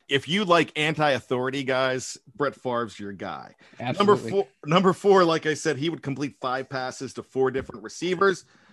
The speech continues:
Speaker 1: Sidney Rice, Harvin, the tight end Visanthe Shiancoe, and Bernard Berrian, who was a speedster. Man, I pronounce Visanthe Shiancoe. I'm really proud of myself.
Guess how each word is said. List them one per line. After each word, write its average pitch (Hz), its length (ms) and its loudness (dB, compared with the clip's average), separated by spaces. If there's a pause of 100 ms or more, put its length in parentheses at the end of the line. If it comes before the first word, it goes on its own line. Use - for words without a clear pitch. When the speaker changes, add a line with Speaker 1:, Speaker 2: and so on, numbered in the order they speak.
(500)
Speaker 1:
Sidney 156 320 -6
Rice, 170 720 0 (140)
Harvin, 175 540 2 (880)
the 156 60 -10
tight 262 200 0
end 254 180 0
Visanthe 175 540 -2
Shiancoe, 120 680 -8 (260)
and 151 180 -4
Bernard 117 400 -2
Berrian, 131 340 -4
who 113 80 -8
was 107 120 -10
a 104 60 -14
speedster. 131 600 -10 (300)
Man, 135 320 -6
I 120 180 -8
pronounce 117 440 -8
Visanthe 104 460 -10
Shiancoe. 101 540 -10
I'm 113 240 -10
really 101 180 -12
proud 113 260 -14
of 110 80 -18
myself. 73 440 -16